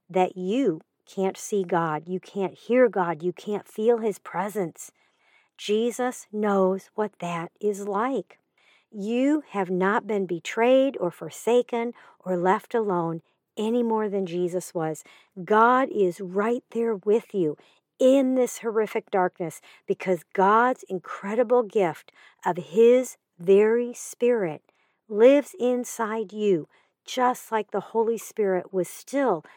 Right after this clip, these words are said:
living inside Jesus as he hung on that cross.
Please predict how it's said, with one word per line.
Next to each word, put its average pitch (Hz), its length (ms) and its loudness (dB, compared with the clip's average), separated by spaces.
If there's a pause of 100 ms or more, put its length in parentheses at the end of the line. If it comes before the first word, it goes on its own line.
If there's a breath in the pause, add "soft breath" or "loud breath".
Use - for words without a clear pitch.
(160 loud breath)
living 220 480 0
inside 202 540 -4
Jesus 185 560 -4 (100)
as 180 200 -6
he 196 140 -2
hung 180 280 -4
on 165 240 -10
that 160 220 -12
cross. - 640 -10